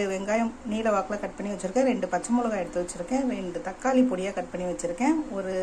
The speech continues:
புதினா கொத்தமல்லிக்கு பதிலு ஒரு வித்தியாசமான முடக்கத்தாங்கீரை சேர்த்திருக்கேன். இது ஹெல்த்தியான டிஷ்ஷாவும் இருக்கும், பசங்களுக்கு தெரியாத நம்ம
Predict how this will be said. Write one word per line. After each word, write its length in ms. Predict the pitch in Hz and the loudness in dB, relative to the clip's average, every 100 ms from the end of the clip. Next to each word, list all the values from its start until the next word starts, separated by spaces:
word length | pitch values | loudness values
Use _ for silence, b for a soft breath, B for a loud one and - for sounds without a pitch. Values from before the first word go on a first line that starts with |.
| 180 175 - - | -2 -4 -12 0
புதினா 340 | 262 302 311 294 | 4 8 8 6
கொத்தமல்லிக்கு 560 | 240 226 214 196 180 175 | 2 2 0 -2 -4 -2
பதிலு 340 | 165 160 202 311 | -2 -2 2 2
ஒரு 160 | 302 240 | 4 0
வித்தியாசமான 640 | 202 185 208 208 190 175 254 311 | 0 -4 -4 -4 -6 -2 0 2
முடக்கத்தாங்கீரை 720 | 320 311 254 247 190 175 160 - | 2 2 2 0 2 0 -2 -4
சேர்த்திருக்கேன். 440 | 160 - - - B B - | -6 -4 -4 -4 B B -4
இது 100 | 226 233 | 0 2
ஹெல்த்தியான 420 | 196 202 254 247 262 | 2 4 4 6 4
டிஷ்ஷாவும் 560 | 220 220 214 214 220 202 | 2 0 -2 -2 -2 -2
இருக்கும், 340 | 190 190 302 294 | -2 2 2 2
பசங்களுக்கு 520 | 202 247 247 247 285 240 | 0 4 4 4 0 0
தெரியாத 340 | 208 208 208 233 | 0 2 2 4
நம்ம 200 | 233 | 2